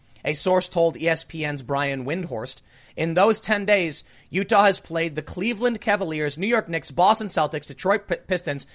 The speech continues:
and Toronto Raptors. Here's what you gotta understand. 'Cause we, we, we were having, uh, conversations here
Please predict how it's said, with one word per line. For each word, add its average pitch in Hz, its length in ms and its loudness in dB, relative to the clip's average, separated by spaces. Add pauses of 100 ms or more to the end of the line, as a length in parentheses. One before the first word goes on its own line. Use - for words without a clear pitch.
(140)
and 190 140 -2
Toronto 175 400 0
Raptors. 139 500 -4 (460)
Here's 240 120 0
what 226 60 -6
you - 40 -4
gotta 294 160 4
understand. 160 540 -2 (800)
'Cause 165 160 -2
we, 180 140 -4
we, 214 120 -4
we 214 160 -2
were 247 80 2
having, 196 360 0
uh, 131 100 -6
conversations 156 560 -4
here 123 260 -6